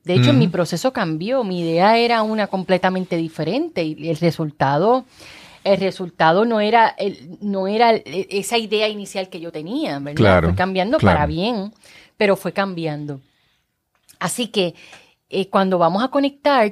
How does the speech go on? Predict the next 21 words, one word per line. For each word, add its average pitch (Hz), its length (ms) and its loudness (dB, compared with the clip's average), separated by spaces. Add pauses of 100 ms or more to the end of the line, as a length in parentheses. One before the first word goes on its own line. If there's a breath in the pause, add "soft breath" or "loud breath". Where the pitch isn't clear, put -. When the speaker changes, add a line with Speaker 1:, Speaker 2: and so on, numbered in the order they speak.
Speaker 1:
tenemos 202 540 -2
no 190 160 -4
solamente 294 560 -2
que 240 80 -2
aprender 175 440 0
a 214 60 4
lanzarnos, 196 720 0
¿verdad? 170 440 -2
Y, 175 200 -8
y, 160 440 -8
y 156 40 -6
romper 170 380 -2
con 208 160 -4
esas 214 260 0
barreras. 185 520 0
Número 175 400 0
dos 190 240 0
es 240 160 0
aprender 175 420 2
a 190 40 2
escuchar. 139 560 -6